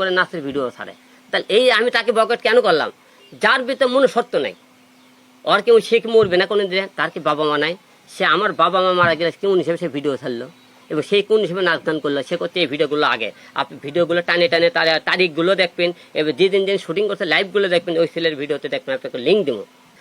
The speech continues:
আমি তার নামে তো অন্য অভিযোগ করি, সে যে বলছে না স্বীকার দিয়ে করতেছে,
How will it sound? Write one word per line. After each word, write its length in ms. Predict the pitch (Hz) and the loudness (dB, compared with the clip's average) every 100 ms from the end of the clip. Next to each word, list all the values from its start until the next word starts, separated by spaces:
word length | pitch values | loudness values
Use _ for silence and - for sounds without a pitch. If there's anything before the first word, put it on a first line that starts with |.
| - | -6
আমি 140 | 160 | -4
তার 180 | 202 196 | 0 0
নামে 180 | 220 226 | 2 0
তো 100 | 226 | 0
অন্য 160 | 214 202 | -2 0
অভিযোগ 260 | 170 190 180 | -2 -4 -4
করি, 100 | 151 - - | -4 -6 2
সে 100 | 233 247 | 4 4
যে 60 | |
বলছে 340 | 220 233 - 254 202 175 | 4 2 4 4 4 2
না 200 | 202 269 | 2 2
স্বীকার 300 | 285 269 262 | 0 0 2
দিয়ে 120 | 220 202 | 2 0
করতেছে, 380 | 180 135 104 | -2 -2 -6